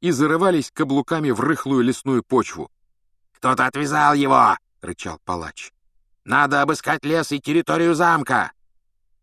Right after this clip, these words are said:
Макнейр, если Клювокрыла и в самом деле похитили, то неужели вы и впрямь полагаете, что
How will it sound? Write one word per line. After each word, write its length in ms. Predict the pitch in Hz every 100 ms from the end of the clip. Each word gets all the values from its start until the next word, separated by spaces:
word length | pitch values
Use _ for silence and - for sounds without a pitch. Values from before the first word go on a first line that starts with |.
| _ _ _ _ _ _
Макнейр, 880 | 110 107 147 165 - - - - - - _ _ _ _ _ -
если 840 | 90 120 - 175 175 160 104 110
Клювокрыла 800 | - 120 113 110 110 113 123 123
и 180 | 95 117
в 60 |
самом 500 | - - 147 92 78
деле 320 | 80 98 85 90
похитили, 800 | 135 139 - - - - - - _ _ _ _ _
то 140 | - 98
неужели 540 | 101 101 87 107 160
вы 200 | 196 196
и 40 | 180
впрямь 400 | - 160 90 76
полагаете, 680 | 87 87 85 87 113 -
что 640 | - - - 92 90 82